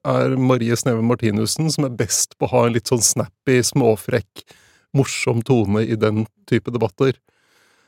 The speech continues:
Og så har du hatt, sånn bakover, så kan jo, eh,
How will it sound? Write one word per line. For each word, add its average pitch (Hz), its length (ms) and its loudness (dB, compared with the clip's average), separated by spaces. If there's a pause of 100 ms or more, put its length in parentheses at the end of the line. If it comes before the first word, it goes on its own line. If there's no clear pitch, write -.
(140)
Og 123 80 -2
så 131 80 4
har 147 80 4
du 139 80 2
hatt, - 400 -4 (220)
sånn 120 340 0
bakover, 127 400 2
så 131 300 2
kan 123 100 2
jo, 113 360 2 (920)
eh, 127 440 -2